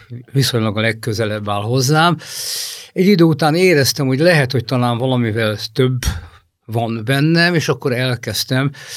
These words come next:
egy, ö, esi tagozaton technikumba járni. Ekkor volt az ezerkilencszázötvenhatos forradalom, és akkor kimaradt egy hat év, amikor csak a versenyzéssel, sízéssel foglalkoztam,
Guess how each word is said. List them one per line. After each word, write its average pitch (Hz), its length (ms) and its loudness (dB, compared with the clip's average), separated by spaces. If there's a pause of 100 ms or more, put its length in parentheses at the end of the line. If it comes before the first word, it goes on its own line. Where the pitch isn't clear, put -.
(240)
egy, 117 360 0
ö, 110 200 -2
esi 123 340 -4
tagozaton 113 640 -2 (120)
technikumba 127 640 0
járni. 151 640 2 (640)
Ekkor 123 400 -2
volt 113 240 -2
az 110 120 -2
ezerkilencszázötvenhatos 113 1700 -4
forradalom, 165 920 0
és 139 420 0
akkor 131 440 -2
kimaradt 127 680 0 (320)
egy 110 180 -4
hat 120 320 0
év, 143 340 2 (420)
amikor 120 380 -2
csak 123 200 -4
a 117 60 -2
versenyzéssel, 120 920 -2
sízéssel 120 640 -2
foglalkoztam, 143 880 -2